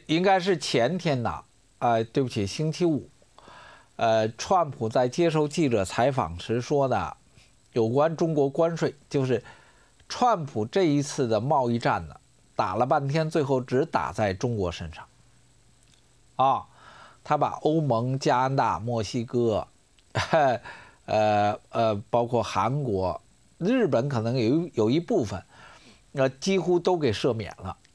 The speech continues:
现在被绑票的呢，大概是日本一部分，因为它有不同的税款，还有英国。呃，但我没有，我们没有看到英国有什么反应，这没看到英国有什么反应。所以，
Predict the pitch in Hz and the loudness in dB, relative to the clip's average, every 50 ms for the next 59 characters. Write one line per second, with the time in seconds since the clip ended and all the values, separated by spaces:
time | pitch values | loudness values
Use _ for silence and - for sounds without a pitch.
0 | _ _ _ - 151 135 - 208 180 180 180 165 - - 220 185 151 135 - 87 | _ _ _ -6 -2 0 0 2 4 4 2 2 2 2 2 2 2 0 -2 -4
1 | 92 101 - - 185 185 175 156 135 123 117 107 104 98 90 87 92 - - 135 | -4 -8 -4 0 2 2 2 2 2 0 -2 -2 -2 -2 -4 -4 -4 -2 0 0
2 | 123 120 113 117 110 107 104 - - 110 101 95 104 - _ - 180 220 254 233 | 2 2 2 2 2 2 0 -4 -4 -4 -6 -6 -6 -10 _ -4 -2 0 2 2
3 | 180 143 120 - 90 85 90 92 95 110 135 156 156 - 240 208 135 107 - 101 | 2 2 0 0 -2 -2 -4 -6 -4 -2 -2 -2 -2 0 0 0 0 0 -2 -6
4 | 78 - - _ _ - 139 156 175 175 185 185 151 143 185 165 135 - 123 127 | -8 -8 -12 _ _ -4 -2 0 2 2 2 2 2 2 0 -2 0 -2 -2 0
5 | 165 202 165 - - 127 107 - - 78 69 - _ _ - - - - - - | 0 0 0 0 0 0 0 -2 -6 -12 -14 -16 _ _ -20 -20 -20 -20 -20 -20
6 | - - _ - - 135 139 139 139 156 196 208 190 147 110 76 - - - - | -20 -20 _ -2 0 2 2 4 2 2 2 0 0 -2 -4 -6 -8 -10 -16 -20
7 | - _ _ _ _ _ _ _ - - - - - - - _ _ - 135 135 | -20 _ _ _ _ _ _ _ -20 -20 -20 -20 -20 -20 -20 _ _ 0 2 2
8 | 151 156 226 202 185 156 135 123 123 147 196 233 208 170 160 - 135 123 135 143 | 2 4 2 2 4 2 0 0 2 2 2 2 2 2 0 0 0 2 2 2
9 | 139 160 208 226 180 - - 196 185 156 139 127 135 151 185 190 175 156 147 156 | 2 2 2 2 0 0 0 0 0 2 2 2 2 0 0 0 0 2 2 2
10 | 160 113 92 104 123 147 175 165 - 120 92 - - 107 104 104 107 - - - | 2 0 0 -2 -2 -2 -2 -2 -4 -6 -6 -8 -8 -8 -8 -8 -10 -4 -2 0
11 | 185 156 160 214 214 - - 226 180 151 131 123 120 127 127 120 120 120 107 87 | 0 2 0 -2 -2 -2 -2 -2 0 0 0 0 0 0 0 0 2 2 0 -2
12 | 82 95 95 101 101 - - - - 78 82 87 - _ _ - - - - - | -4 -6 -8 -8 -8 -10 -12 -14 -12 -14 -16 -18 -18 _ _ -20 -20 -20 -20 -20
13 | - - _ - - 180 214 240 208 175 160 - | -20 -20 _ -2 0 2 2 4 2 0 -2 -4